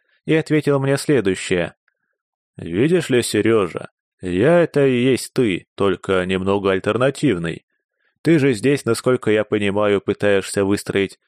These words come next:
альтернативную историю, да?» «Ну, как бы хотелось бы». «Вот, а я, получается, Сергуня сорока лет из той ветки, которую ты похерил».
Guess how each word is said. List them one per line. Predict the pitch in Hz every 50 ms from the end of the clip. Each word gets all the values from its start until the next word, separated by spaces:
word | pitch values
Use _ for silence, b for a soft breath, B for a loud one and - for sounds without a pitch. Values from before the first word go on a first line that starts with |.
| _ _
альтернативную | - 104 95 - 113 107 101 104 98 - - 113 107 95 92 92 92 92 92
историю, | - - - 139 147 151 - 90 82 82 85 85
да?» | 87 87 90 110 139 131 - _ _ _ _ _ _ _ _ _ _ _ _ _ _ _ _ _ _
«Ну, | 90 90 85 90 95 113 - _ _ _ _ _ _
как | - - 110 120 123 107
бы | 117 139
хотелось | - - 147 139 - - - 90 90 101 120 131 113
бы». | 95 85 95 80 - _ _ _ _ _ _ _ _ _ _ _ _ _ _ _ _ _
«Вот, | - 90 87 80 85 101 135 170 160 - - -
а | 92 90
я, | 98 139
получается, | 160 - - 151 147 127 - - 117 117 123 123 - - - 117 117
Сергуня | - - - 107 101 98 90 104 123 131 123
сорока | 113 - 107 104 98 - - 98 98
лет | 98 104 110 107 -
из | 98 95 - -
той | - 101 92 92
ветки, | 95 117 131 127 - - 95 90 85
которую | - 101 95 - - 113 110 110 107
ты | - - 104 101 95 95
похерил». | - - - 120 135 - - - 104 90 - - - -